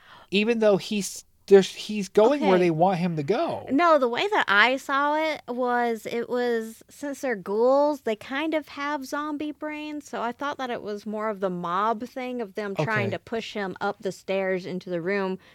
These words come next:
Speaker 2: to make him stay.
Speaker 1: But they're too stupid to not grab him, because they're grabbing
Speaker 2: Well,
Speaker 1: him, too.
Speaker 2: yeah, they're,
Speaker 1: Well,
Speaker 2: they're,
Speaker 1: they're
Speaker 2: like,
Speaker 1: ghouls.
Speaker 2: they're kind of, like, push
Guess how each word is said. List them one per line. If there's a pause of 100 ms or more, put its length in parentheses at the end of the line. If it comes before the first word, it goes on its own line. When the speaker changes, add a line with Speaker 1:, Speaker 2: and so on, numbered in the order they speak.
Speaker 2:
to
make
him
stay.
Speaker 1:
But
they're
too
stupid
to
not
grab
him,
because
they're
grabbing
Speaker 2:
Well,
Speaker 1:
him,
too.
Speaker 2:
yeah,
they're,
Speaker 1:
Well,
Speaker 2:
they're,
Speaker 1:
they're
Speaker 2:
like,
Speaker 1:
ghouls.
Speaker 2:
they're
kind
of,
like, (300)
push